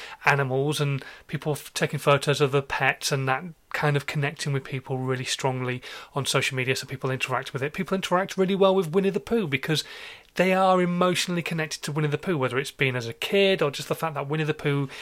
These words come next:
is a pretty cool character, even as Disney or as the original character, uh, that A A Milne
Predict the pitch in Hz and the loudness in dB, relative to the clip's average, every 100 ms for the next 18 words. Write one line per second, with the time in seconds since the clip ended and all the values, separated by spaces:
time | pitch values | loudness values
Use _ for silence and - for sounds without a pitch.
0 | - 165 147 151 - 147 - 151 - 139 | -10 -2 0 -2 -2 -2 0 -4 2 2
1 | 131 135 135 - 147 147 143 143 147 123 | 2 2 2 0 -4 -2 2 2 2 0
2 | - 196 208 190 202 190 - - - 156 | 4 6 6 4 2 2 -4 -16 2 6
3 | 147 143 143 131 135 135 127 135 127 135 | 6 4 0 0 0 0 0 2 2 2
4 | 135 123 - - - 131 131 147 135 131 | 0 -2 -4 -16 -6 0 2 2 4 2
5 | 127 123 123 120 123 | 2 -2 -2 -2 -6